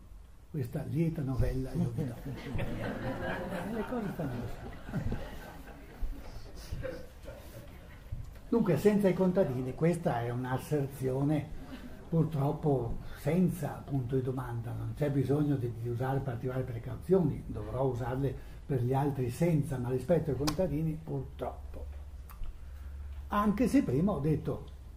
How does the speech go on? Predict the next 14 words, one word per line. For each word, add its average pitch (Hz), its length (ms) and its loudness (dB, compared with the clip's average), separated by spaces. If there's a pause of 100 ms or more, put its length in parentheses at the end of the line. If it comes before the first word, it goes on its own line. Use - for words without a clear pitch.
(1300)
distinguiamo 185 1120 6
perché 143 280 4
in 143 200 4
qualche 143 420 2
caso, 139 400 0
per 131 160 -2
esempio, - 520 -4 (720)
Cattaneo 160 760 8
e 131 60 10
il 131 80 6
futuro 170 400 6
abate 151 380 2
Stoppani, 135 840 0
eh, - 160 -10